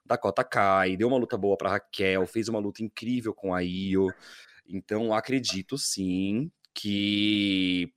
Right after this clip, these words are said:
melhorando ali aquele personagem dela, porque ela ainda está genérica, mas isso é comum, ela acabou de chegar na casa, não tem ainda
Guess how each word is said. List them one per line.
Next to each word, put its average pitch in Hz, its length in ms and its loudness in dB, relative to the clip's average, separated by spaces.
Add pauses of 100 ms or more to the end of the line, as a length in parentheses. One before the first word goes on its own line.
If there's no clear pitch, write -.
(140)
melhorando 143 600 4
ali 110 140 2
aquele 98 200 -4
personagem 92 500 -4
dela, 110 280 4
porque 98 520 -4
ela 107 220 -2
ainda 127 300 0
está 110 200 -4
genérica, 90 800 -4
mas 92 180 -8
isso - 100 -6
é - 20 -8
comum, 123 460 2
ela 98 100 4
acabou 101 300 -4
de - 80 -6
chegar 98 160 -2
na 87 100 -6
casa, 90 340 0
não 87 120 -6
tem 117 260 -2
ainda 87 500 -4